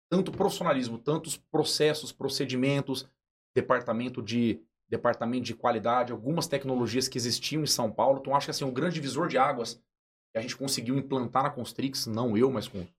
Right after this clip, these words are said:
nossos colaboradores, foi o nosso processo de, de qualidade. Foi a criação do departamento de qualidade do zero.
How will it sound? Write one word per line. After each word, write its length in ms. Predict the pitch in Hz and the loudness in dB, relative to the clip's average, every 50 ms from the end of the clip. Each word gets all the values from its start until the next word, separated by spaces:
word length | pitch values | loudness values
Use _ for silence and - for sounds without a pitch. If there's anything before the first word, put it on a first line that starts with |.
| _ - | _ -2
nossos 220 | 98 104 104 - | 2 2 2 2
colaboradores, 600 | - - 110 101 104 107 107 101 110 131 143 139 - - _ _ _ _ _ _ _ _ | 2 2 2 4 6 6 4 6 4 2 2 0 -2 -10 _ _ _ _ _ _ _ _
foi 100 | - 127 | -2 2
o 20 | 131 | 4
nosso 280 | 135 131 131 - 151 135 | 4 2 2 2 -2 0
processo 680 | - 147 139 120 - - 131 131 139 139 - - 151 | 2 2 2 2 2 2 4 6 4 4 2 -2 -4
de, 320 | 143 120 135 143 143 143 135 | -4 -2 -2 -2 0 0 -2
de 120 | 127 131 127 | -4 -2 2
qualidade. 520 | - 139 147 151 139 - 131 110 - - _ _ _ _ _ _ _ _ _ _ _ _ _ _ - | 2 2 2 2 2 0 0 0 -2 -8 _ _ _ _ _ _ _ _ _ _ _ _ _ _ 2
Foi 80 | - 113 | 2 2
a 20 | - | 4
criação 380 | - 123 113 - - 131 151 | 4 2 2 2 2 0 0
do 60 | 160 | 0
departamento 640 | 143 131 127 - 127 123 - 117 110 120 127 127 - | 0 0 2 0 0 0 0 -4 -4 -4 -6 -8 -10
de 80 | - | -10
qualidade 500 | - - 117 110 110 98 104 104 104 104 101 | -4 0 0 0 2 0 0 -2 -2 -2 -4
do 120 | 110 135 | -2 -2
zero. 380 | 127 - 113 127 143 151 156 | 0 2 4 4 4 4 2